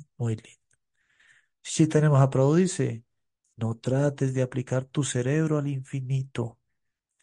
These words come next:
El cerebro no es una unidad de medida en este plano. Tu intelecto es anulado por el infinito." Wow, ahí estamos tomando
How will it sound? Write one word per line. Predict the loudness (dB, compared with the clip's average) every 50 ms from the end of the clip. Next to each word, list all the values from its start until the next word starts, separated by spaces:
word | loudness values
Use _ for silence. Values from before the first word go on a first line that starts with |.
| _ _ _ _ _ _ _ -10
El | -8 -6 -6
cerebro | -4 -4 -4 -4 -4 -2 -2 0 0 0 0 0
no | 2 2 2 2
es | 2 0 -2
una | -4 -2 -2 -2
unidad | -2 -2 0 0 0 -2 -2
de | -2 -4
medida | -4 -4 -4 -2 -2 -2
en | -4
este | -4 -6 -6 -8 -8
plano. | -4 -2 -2 -2 -2 -2 -6 -8 -10 _ _ _ _ _ _ _ _ _ _ _ _ _ _ _ _ _ _ _ _
Tu | -4 -4
intelecto | -4 -4 -4 -6 -2 0 0 0 0 0 -2 -4
es | -4 -4 -6 -8 -12 -8
anulado | -6 -4 -4 -4 -4 -4 -2 -2 -2 0 -2 -2 -4 -4
por | _ -6 -4 -4
el | -4 -6
infinito." | -6 -8 -8 -10 -10 -8 -8 -8 -10 -12 _ -20 -20 _ _ _ _ _ _ _ _ _ _ _ _ _ _ _ _ _ _ _ _ _ _ _ _ _ _ _ _ _ _ _ _ _
Wow, | -12 -8 -6 -4 -4 -4 -4 -6 -6 -8 -10
ahí | -10 -10
estamos | -12 -12 -10 -8 -6 -6 -6 -6 -6 -8 -10 -14 -18 -20 _ _ _ _ _ _ _ _ _ _ _ _ _ -20 -20 _ _ _ _ _ _ _ _ _ _ _ _ _ _ _ _ _ _ _ _ _ _ _ _ _ _ _ _ _ _ _ _ _ _ _ _ _ _ _ _ _
tomando | -4 -2 -2 0 -2 -2 -2 -2 -4 -4 -6 -6 -8 -12